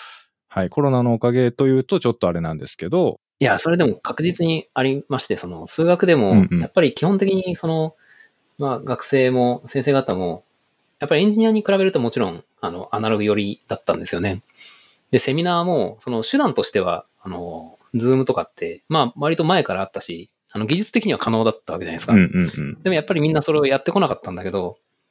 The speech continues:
Speaker 2: コロナっていう、もう、抗いようのない、<laughs> 巨大な障壁が目の前にあら-、現れたことで、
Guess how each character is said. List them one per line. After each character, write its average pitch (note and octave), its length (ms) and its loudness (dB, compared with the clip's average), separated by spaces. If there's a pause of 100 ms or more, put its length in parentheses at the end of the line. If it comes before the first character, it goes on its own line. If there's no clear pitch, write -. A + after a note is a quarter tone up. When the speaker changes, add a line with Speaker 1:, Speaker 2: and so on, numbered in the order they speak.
(260)
Speaker 2:
コ - 140 -2
ロ D#3 60 4
ナ G#2 120 2
っ - 80 -20
て G2 100 -10
い F2+ 220 -6
う、 F#2+ 80 -12
も G#2 320 -2 (160)
う、 - 40 -2
抗 D#3+ 220 2
い D#3 80 2
よ D#3 140 0
う - 20 -2
の D3+ 80 2
な D3 140 2
い、 F#2 260 -6 (400)
<laughs> G#3+ 460 -2
巨 A#2+ 120 -2
大 C#3 180 2
な C3 80 0
障 B2 220 0
壁 B2 140 0
が A#2+ 80 0
目 A#2+ 100 0
の B2 60 0
前 B2+ 140 -2
に G2 60 -2
あ G2 60 -2
ら-、 G#2 120 0
現 G#2 300 -2
れ G2+ 80 0
た - 80 -10
こ F#2 100 -8
と G2 80 -4
で、 C3+ 320 -2